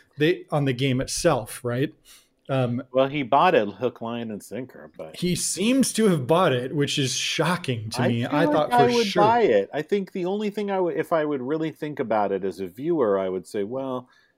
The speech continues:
Speaker 2: I think the advantages and idols you have on the island die when you go to extinction." But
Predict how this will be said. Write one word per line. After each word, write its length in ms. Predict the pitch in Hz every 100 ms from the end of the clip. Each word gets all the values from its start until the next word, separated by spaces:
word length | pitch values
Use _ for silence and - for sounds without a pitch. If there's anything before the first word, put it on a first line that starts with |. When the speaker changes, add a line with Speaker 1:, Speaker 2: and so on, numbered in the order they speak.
| -
Speaker 2:
I 20 |
think 320 | - 170 202
the 160 | - 120
advantages 640 | 95 110 123 117 104 104
and 140 | 101 101
idols 340 | 110 107 104
you 120 | 101 95
have 340 | 101 95 95
on 140 | 101
the 100 | 98
island 640 | 98 101 104 98 92 90 -
die 360 | 95 98 95
when 160 | 87 90
you 60 | 87
go 120 | 92
to 140 | 85 82
extinction." 720 | - - 123 123 - 78 73 _ _ _ _ _ _ _ 101
But 460 | 123 117 107 104